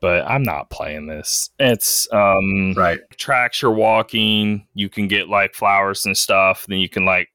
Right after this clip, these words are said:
Speaker 1: plant new Pikmin and sort of collect 'em, and you can collect 'em all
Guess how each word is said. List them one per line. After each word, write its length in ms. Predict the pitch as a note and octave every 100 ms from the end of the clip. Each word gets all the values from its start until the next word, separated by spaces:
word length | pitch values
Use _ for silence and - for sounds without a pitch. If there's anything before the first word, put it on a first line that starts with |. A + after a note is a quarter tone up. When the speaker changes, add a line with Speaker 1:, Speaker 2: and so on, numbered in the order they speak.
| -
Speaker 1:
plant 260 | A#2+ G#2 F2
new 140 | G2+
Pikmin 800 | F2+ G#2 G2 G2+ G2 F#2+ F#2+ F#2+
and 140 | F2+ F2+
sort 180 | G2+
of 80 | F#2
collect 400 | - F#2 F2 -
'em, 240 | F#2 F2+ F2
and 140 | F2
you 80 | E2+
can 160 | F#2 F2
collect 340 | - F2 -
'em 160 | F2 F2
all 320 | F2 D#2 D#2